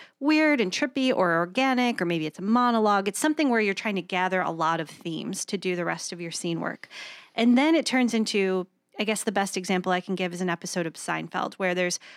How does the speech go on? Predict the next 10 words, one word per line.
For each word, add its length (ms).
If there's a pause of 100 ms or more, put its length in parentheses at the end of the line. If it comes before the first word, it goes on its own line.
(160)
one 240
storyline 880
and 100
then 100
another 320
storyline 680
and 80
a 60
third 300
storyline. 680